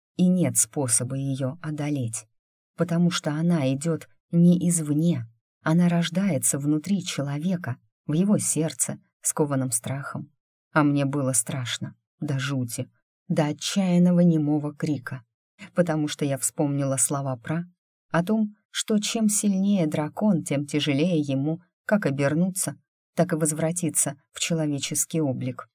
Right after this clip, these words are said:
А Дарк, он был очень сильным драконом, и я испугалась, что он, сломав печати, пытаясь меня спасти, теперь навсегда останется в этом облике. Мои пальцы задрожали,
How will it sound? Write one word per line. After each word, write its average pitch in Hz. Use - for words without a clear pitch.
А 147
Дарк, 139
он 156
был 160
очень 151
сильным 131
драконом, 139
и 175
я 160
испугалась, 170
что 120
он, 160
сломав 170
печати, 147
пытаясь 175
меня 160
спасти, 175
теперь 175
навсегда 175
останется 131
в 156
этом 151
облике. 135
Мои 151
пальцы 147
задрожали, 147